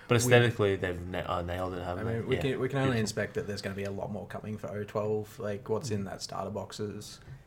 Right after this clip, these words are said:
Speaker 3: is just
Speaker 1: Well
Speaker 3: not
Speaker 1: done.
Speaker 3: enough to play a full faction, and we've been told it's a whole new faction, um, not necessarily an N A two army, um, which will just pick and choose things from other factions.
Speaker 1: That release schedule, though, is gonna be
Speaker 3: Um,
Speaker 1: going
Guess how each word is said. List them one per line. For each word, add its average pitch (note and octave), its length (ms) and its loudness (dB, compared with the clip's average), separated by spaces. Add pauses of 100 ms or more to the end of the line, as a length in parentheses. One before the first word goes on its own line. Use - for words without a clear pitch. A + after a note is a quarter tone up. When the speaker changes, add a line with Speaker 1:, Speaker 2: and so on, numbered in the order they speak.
Speaker 3:
is A#2+ 120 -4
just A2+ 180 -2
Speaker 1:
Well G#2 100 0
Speaker 3:
not G2+ 160 0
Speaker 1:
done. G#2+ 100 -4
Speaker 3:
enough G2 340 -4
to G2 200 -4
play G2+ 240 -2
a F#2+ 60 -6
full G2+ 200 -6
faction, C#3+ 440 -4
and G2 280 -2
we've F#2+ 120 -4
been G#2 120 -2
told A#2 260 4
it's G#2 140 -4
a F#2+ 60 0
whole G2+ 160 -2
new G#2 140 -2
faction, G2+ 540 -4 (480)
um, F#2+ 560 -2
not G2+ 200 -2
necessarily G2 720 -2
an F#2+ 160 -6
N G2 140 -6
A F#2+ 120 -4
two G2 460 -4 (440)
army, G2 440 -4 (440)
um, F#2 240 -4
which F#2+ 220 -4
will F#2+ 100 -2
just F#2+ 160 -6 (140)
pick - 160 -6
and G2 100 -6
choose F#2 280 -6
things F#2+ 220 -6
from F#2+ 180 -6
other F#2 160 -4
factions. F2+ 760 -6 (120)
Speaker 1:
That G#2+ 160 4
release G2 320 0
schedule, F#2+ 300 -2
though, F2+ 100 -4
is E2+ 160 -4
gonna G2 200 -4
be F#2 100 -2
Speaker 3:
Um, E2+ 40 -6
Speaker 1:
going E2 380 -8